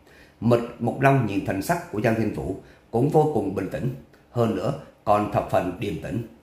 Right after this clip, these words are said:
tựa hồ như đang nói đến một chuyện cỏn con, không đáng nhắc tới vậy. Anh đã không trải, anh đã không chỉ trải qua một lần đứng bên bờ vực sinh tử. Không đủ sao? Vậy không biết cộng thêm Thành Hàn Giang,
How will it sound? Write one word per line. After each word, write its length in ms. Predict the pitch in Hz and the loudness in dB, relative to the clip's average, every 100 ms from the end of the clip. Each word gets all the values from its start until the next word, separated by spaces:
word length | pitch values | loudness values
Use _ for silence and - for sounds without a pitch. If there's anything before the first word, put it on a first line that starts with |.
| - _ _ | -20 _ _
tựa 180 | - 117 | 0 2
hồ 280 | 113 113 110 | 4 4 4
như 180 | 110 131 | 2 4
đang 180 | 123 117 | 4 4
nói 120 | 147 | 4
đến 180 | 160 - | 2 -2
một 100 | 113 - | -6 -6
chuyện 300 | - - - | -8 -8 -10
cỏn 260 | - 62 151 | -6 -4 -2
con, 240 | - 90 - - _ | 0 -2 -4 -16 _
không 320 | - 110 104 | 0 2 2
đáng 280 | 95 98 139 | 0 2 2
nhắc 200 | 175 170 | 2 2
tới 100 | 120 143 | 0 0
vậy. 120 | - - - _ _ _ _ _ _ | -2 -8 -20 _ _ _ _ _ _
Anh 180 | 143 135 | 2 4
đã 160 | 117 - | 4 2
không 200 | 127 117 | 0 0
trải, 200 | 82 135 - - _ _ - | -2 -4 -8 -18 _ _ -2
anh 160 | 143 | 2
đã 140 | 120 - | 2 4
không 140 | 143 139 | 2 0
chỉ 160 | 92 | -4
trải 200 | - 101 - | -4 -2 0
qua 220 | 104 - - - | 0 -2 -10 -2
một 240 | 110 107 | 0 2
lần 160 | 104 92 - - 127 | 0 -2 -8 -10 -2
đứng 240 | 135 - | 0 2
bên 180 | 160 120 | 2 2
bờ 200 | 95 95 | 2 0
vực 180 | - - | -4 -4
sinh 280 | - 113 - | 0 0 0
tử. 240 | 92 - - _ _ _ _ _ _ - - _ _ - - - - - | -6 -8 -14 _ _ _ _ _ _ -20 -20 _ _ -20 -20 -20 -20 -4
Không 340 | - 127 107 | 4 4 4
đủ 180 | 101 107 | -2 -2
sao? 200 | - 101 - - - - - | 0 0 -2 -12 -20 -20 -2
Vậy 200 | 107 123 | 4 6
không 180 | 156 160 | 6 4
biết 280 | 202 - - | 4 2 0
cộng 240 | 113 107 | 0 2
thêm 200 | - - | 0 0
Thành 160 | 120 95 | -2 -6
Hàn 240 | 90 95 107 | -4 -4 0
Giang, 160 | 110 | 0